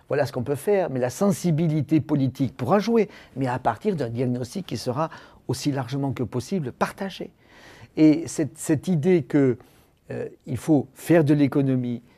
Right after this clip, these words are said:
faire du diagnostic, faire du chiffre, mesurer, me paraît, euh, extrêmement importante. Alors bien entendu,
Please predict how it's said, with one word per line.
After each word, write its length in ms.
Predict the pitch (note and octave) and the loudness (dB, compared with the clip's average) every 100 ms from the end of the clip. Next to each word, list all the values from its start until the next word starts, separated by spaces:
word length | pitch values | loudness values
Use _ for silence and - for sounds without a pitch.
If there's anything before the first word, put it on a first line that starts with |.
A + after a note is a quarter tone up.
| _ _ | _ _
faire 380 | - - E3+ D#3+ | -20 -2 0 2
du 100 | D3+ | 0
diagnostic, 800 | C3+ C3 B2+ B2+ - B2 A2 - _ _ | 0 0 0 -4 -6 -6 -6 -10 _ _
faire 340 | - - F#3+ | -6 2 4
du 120 | D3+ D3 | 4 -4
chiffre, 540 | - C#3+ A#2+ - - - - | -4 -4 -6 -6 -20 -14 0
mesurer, 720 | C#3+ G#3+ D#3+ B2 B2+ G#3 A#3 - - - | 6 8 6 4 2 2 0 -10 -18 -12
me 80 | G#2+ | -10
paraît, 480 | F#2 G#2+ E3+ F#3 | -8 -4 0 0
euh, 100 | - - - | -2 -8 -10
extrêmement 480 | B2+ - C#3+ D#3+ D3 | -10 -6 -4 -4 -6
importante. 540 | D3+ F3 E3+ E3 D#3+ - - - - - | -6 -8 -8 -10 -10 -16 -20 -20 -20 -6
Alors 140 | G2+ | -4
bien 200 | G#2 D3 | 0 0
entendu, 500 | D3 C#3+ F3+ C4 C#4 | 2 2 2 2 0